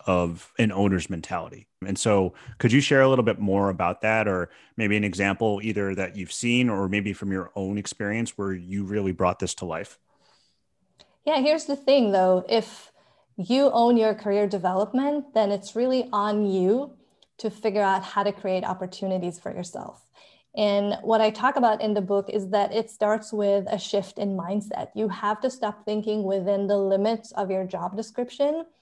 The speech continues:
Speaker 2: and really start believing that your role is not just to do what it says on your job description. It's to help the company be more successful in any way you can. And when you open up to this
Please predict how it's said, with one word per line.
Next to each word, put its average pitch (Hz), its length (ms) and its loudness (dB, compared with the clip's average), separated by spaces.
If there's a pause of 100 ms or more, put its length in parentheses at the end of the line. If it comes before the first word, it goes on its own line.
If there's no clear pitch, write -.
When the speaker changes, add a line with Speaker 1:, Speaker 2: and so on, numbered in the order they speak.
(320)
Speaker 2:
and 214 280 0
really 262 320 4
start 196 500 -4
believing 190 560 -2
that 185 460 -4 (320)
your 214 320 6
role 220 560 4 (520)
is 208 240 2
not 208 400 2
just 220 260 -4
to 208 60 -8
do 202 180 2
what 196 280 2
it 196 160 -4
says 196 220 0
on 190 120 -2
your 190 140 -2
job 185 300 -8
description. 269 680 -4 (360)
It's 190 160 -10
to 208 80 0
help 240 280 0
the 285 100 2
company 226 420 0
be 214 160 2
more 185 340 0
successful 254 960 -6 (140)
in 208 160 0 (120)
any 202 200 0
way 190 180 0
you 185 220 -4
can. - 540 -10 (460)
And 214 280 2
when 214 260 4
you 208 320 2
open 233 300 4
up 220 220 2
to 220 100 -4
this 196 360 -2